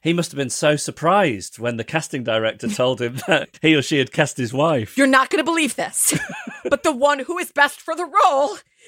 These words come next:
Speaker 2: is also your wife. <laughs> So I wanna also give to the people who are like, "Thank you for saying it's, like, kind of not amazing." So my brother, who works as a chef, and you needed a place, you were becoming a hate figure for
Speaker 1: Yes.
Speaker 2: hating on the bear.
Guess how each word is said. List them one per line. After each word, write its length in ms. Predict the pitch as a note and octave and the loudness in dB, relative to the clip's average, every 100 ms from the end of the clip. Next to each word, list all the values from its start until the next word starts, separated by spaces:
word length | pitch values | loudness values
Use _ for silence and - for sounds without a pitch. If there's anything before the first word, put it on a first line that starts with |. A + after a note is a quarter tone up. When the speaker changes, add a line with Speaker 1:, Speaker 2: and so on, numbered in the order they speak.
| - - | -4 -2
Speaker 2:
is 180 | D#4+ | 0
also 260 | C#4 D4 E4+ | 0 0 -2
your 220 | D#4+ F#4 | -4 -4
wife. 580 | D4+ G#4 A4+ - - - _ | 4 6 6 2 -10 -20 _
<laughs> 260 | C4+ C#4 - _ - - E4 - - - _ - C#3+ _ _ _ _ _ _ _ _ _ - | 0 2 0 _ -20 -18 -16 -16 -20 -20 _ -20 -20 _ _ _ _ _ _ _ _ _ -6
So 400 | - F#3+ B2 - | 0 0 -2 -2
I 100 | G3+ | 0
wanna 280 | G#3+ A3+ A3+ F#3 - G#3 | 2 0 -2 -6 -2 4
also 380 | A#3+ B3+ D#4+ | 4 4 -2
give 320 | B3+ G#3+ E3+ D#3+ | -2 2 0 0
to 100 | F3+ | -6
the 100 | F#3 | -6
people 540 | - E3+ - C2 D#3 G3 | -4 -6 -4 -2 -2 -2
who 120 | G#3 | 0
are 60 | |
like, 240 | G#3 G3 - _ _ | 0 0 -4 _ _
"Thank 220 | A#3 B3 | -8 -8
you 60 | F4 | -10
for 80 | |
saying 220 | - C#4 A3 | -12 -10 -10
it's, 140 | - | -12
like, 140 | - | -16
kind 260 | - - D#3+ | -12 -8 -6
of 100 | D3+ | -6
not 140 | D#3 | -8
amazing." 560 | C#3 C3 - - - - _ - - - _ _ _ _ | -6 -6 -8 -10 -10 -12 _ -20 -20 -20 _ _ _ _
So 200 | - B3+ | 0 2
my 220 | A#3+ A#3 | 6 4
brother, 460 | C4 A3 F3+ E3+ E3+ - | 6 4 6 4 4 0
who 120 | G#3+ | -2
works 300 | F#3+ - G#3+ | -2 -2 -6
as 100 | G3+ | -8
a 60 | |
chef, 280 | G3+ F#3 E3+ - | -4 -2 -2 0
and 180 | A3+ A3+ - | -2 -2 0
you 120 | B3 | 0
needed 220 | D4 E4 | 2 0
a 80 | D4+ | 0
place, 320 | B3+ C4 A3+ - A3 F#3+ | 2 0 0 -8 -18 -8
you 320 | G3+ C4+ C#4 | -2 0 0
were 160 | C#4+ | -2
becoming 380 | C4 C4+ C4+ A#3+ | -4 -4 -4 -4
a 40 | A3 | -4
hate 240 | G#3 - | -4 -4
figure 320 | - C#3+ E3 | -6 -2 -2
for 140 | E3+ F#3 | 0 0
Speaker 1:
Yes. 120 | F#3+ | 0
Speaker 2:
hating 200 | F#3 F#3 | 2 0
on 140 | F3 | 0
the 60 | F3 | 0
bear. 400 | D3+ B2+ D#3+ | -2 0 -4